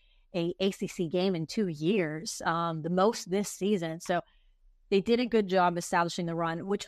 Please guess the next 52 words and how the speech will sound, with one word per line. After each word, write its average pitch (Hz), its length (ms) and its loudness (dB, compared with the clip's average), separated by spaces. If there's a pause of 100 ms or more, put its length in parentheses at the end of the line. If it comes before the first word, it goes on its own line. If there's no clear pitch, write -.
opens 208 320 2
up 180 160 -2
so 170 160 -4
much. 170 220 0
I 190 40 -2
mean, 170 120 -2
Tony 240 300 0
Muskett 196 420 0
was 170 160 -2
able 175 180 0
to - 100 -6
get 165 280 0
some 170 180 -4
yardage 165 460 -2
on 170 220 -4
the 160 60 -4
ground, 165 460 -6 (280)
and 175 100 -2
he 196 100 2
was 208 120 2
able 190 260 0
to - 160 -2
get 175 340 -4
some 180 200 -2
passes 185 540 -2
out 170 240 -2
because 240 680 -2
of 190 160 -4
that 185 220 0
run 190 240 0
game. 165 220 -4
I 175 60 -6
mean, 175 200 -6
they 214 100 0
were 233 140 -2
able 220 240 -2
to 233 180 -4
control 220 460 -2
time 214 220 -2
of 196 80 -4
possession, 190 480 0 (340)
keeping 285 460 0
U 240 140 2
N 220 120 -2
C 233 240 -6
off 220 260 0
the 196 100 0
field, 226 380 0 (160)
which 233 180 -2 (100)
also 220 400 0
allowed 190 440 0
them 180 220 -4